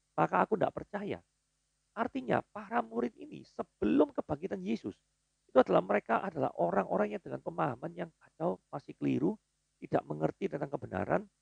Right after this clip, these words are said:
dan mereka ketakutan luar biasa. Lah sekarang, kalau misalnya Yesusnya tetap mati, tidak bangkit, adakah penjelasan rasional bahwa mereka ada perubahan sikap?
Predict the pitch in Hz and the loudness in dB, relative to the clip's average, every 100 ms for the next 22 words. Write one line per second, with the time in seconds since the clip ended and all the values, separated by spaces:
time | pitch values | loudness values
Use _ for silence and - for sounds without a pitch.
0 | _ - 143 160 196 190 - - - 175 | _ -8 -4 -2 -4 -4 -12 -20 -20 -18
1 | - - 196 190 185 - 123 143 - - | -6 0 0 6 4 4 2 2 0 -16
2 | _ _ _ _ _ _ - 180 165 - | _ _ _ _ _ _ -2 -2 -2 -4
3 | 226 247 170 101 _ _ _ _ - 294 | 2 4 4 2 _ _ _ _ 4 8
4 | 247 247 240 233 220 170 214 214 240 254 | 8 6 8 8 8 6 6 4 4 2
5 | - 254 - 247 - 233 135 - _ _ | -2 -2 4 4 6 4 2 0 _ _
6 | - 240 117 - 120 - - _ _ _ | -8 0 10 10 10 6 4 _ _ _
7 | _ _ _ _ _ _ _ - - 202 | _ _ _ _ _ _ _ -6 2 4
8 | 269 277 175 113 110 147 143 131 131 110 | 4 4 6 6 6 2 -2 -2 -2 -2
9 | 87 - _ _ _ _ - 127 113 120 | -6 -10 _ _ _ _ 4 8 8 8
10 | 127 - 170 147 104 - 107 95 85 - | 4 6 4 4 0 -2 0 0 -2 -6
11 | - | -18